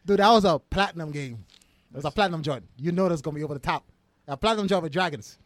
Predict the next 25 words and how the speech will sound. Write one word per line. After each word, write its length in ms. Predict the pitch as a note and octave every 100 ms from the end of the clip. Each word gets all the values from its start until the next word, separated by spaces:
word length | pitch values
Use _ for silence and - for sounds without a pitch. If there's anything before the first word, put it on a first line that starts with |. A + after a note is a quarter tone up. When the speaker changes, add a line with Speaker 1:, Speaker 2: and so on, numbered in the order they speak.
| _ -
Speaker 2:
Yeah. 80 | D3+ B2
Speaker 1:
All 80 | D3
right? 120 | F#3+ _ _ _ _ _ _ _ _ _ _ _ -
Come 120 | F#3
Speaker 2:
Right? 80 | D#3
Speaker 1:
on, 60 | A#2
man. 120 | A#2+ - _ _ _ _ _ _
Speaker 2:
So 260 | - G#3+ D#3+
they 120 | G3+
were, 120 | G#3+
they 100 | G3
were, 160 | A3 G#3
they 140 | G3+ G#3+
had 240 | G#3+ C#4
exclusive 480 | A#3+ - C4 - E3
'cause 120 | - D3+
the 60 |
thing 200 | - A3
with 160 | A3+ F#3+
Xbox, 640 | G#3 - D#3 B2+ B2 _ - _ _ - - _ - -
right? 180 | C#3+ E3+ _ -
Xbox 600 | G3 - - F#3+ F#3 - _
always 340 | F3 F#3 F3+
stray 540 | - - - G3+ G3 D#3+
from 500 | _ - D3+ B2+